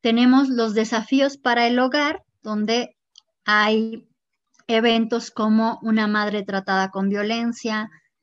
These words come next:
abuso de sustancias en un miembro de la familia,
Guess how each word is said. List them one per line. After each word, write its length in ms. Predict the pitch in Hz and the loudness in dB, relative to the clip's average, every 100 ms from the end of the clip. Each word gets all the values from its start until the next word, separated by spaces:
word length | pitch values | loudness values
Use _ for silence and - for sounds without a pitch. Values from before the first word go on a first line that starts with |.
| _ _ _ _ | _ _ _ _
abuso 360 | 226 226 220 226 | -2 0 0 -2
de 100 | 196 | -4
sustancias 840 | 196 190 - 233 247 269 262 233 | -6 -12 -6 0 0 0 -2 -2
en 100 | 214 | -4
un 140 | 208 208 | -2 -2
miembro 300 | 208 196 202 | -2 -2 0
de 100 | 196 | 0
la 120 | 190 | -2
familia, 840 | 208 208 240 262 240 226 220 - | -4 -2 2 4 2 0 -2 -6